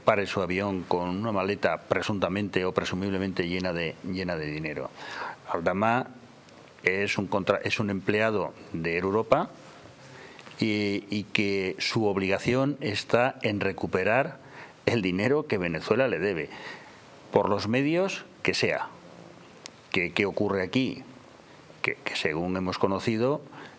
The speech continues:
eh, pues parece que había determinadas vinculaciones con empresas de Grupo Go-, Globalia, con el máster o con la cátedra que dirigía la, la señora Gómez, y que fruto de esos contactos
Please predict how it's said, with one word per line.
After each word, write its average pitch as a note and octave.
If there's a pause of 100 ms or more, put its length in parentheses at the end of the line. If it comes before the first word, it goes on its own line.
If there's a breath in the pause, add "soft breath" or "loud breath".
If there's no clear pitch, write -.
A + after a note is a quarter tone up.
eh, D#2+
pues -
parece D#2
que F#2
había G2
determinadas E2
vinculaciones F2+
con D#2+
empresas F#2+
de D#2
Grupo E2
Go-, F2
Globalia, G2
con D#2+
el D2+
máster E2 (260)
o -
con -
la -
cátedra G#2
que -
dirigía D2
la, D#2 (100)
la -
señora E2+
Gómez, B2+ (640 loud breath)
y G2
que F2
fruto A#2+ (360 loud breath)
de F2
esos F#2+
contactos B2